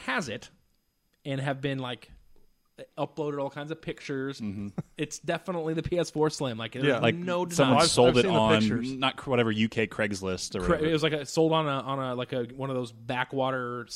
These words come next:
Speaker 1: uh, selling sites. It's legit this P S four Slim.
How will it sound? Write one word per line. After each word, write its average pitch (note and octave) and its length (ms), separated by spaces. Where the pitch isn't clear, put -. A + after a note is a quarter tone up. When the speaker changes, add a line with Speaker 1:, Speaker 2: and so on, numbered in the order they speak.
Speaker 1:
uh, A#2+ 120
selling C3+ 340
sites. G#2+ 400
It's - 200
legit E3 560
this D#3 180
P F3 180
S D3+ 100
four D3 220
Slim. A2+ 320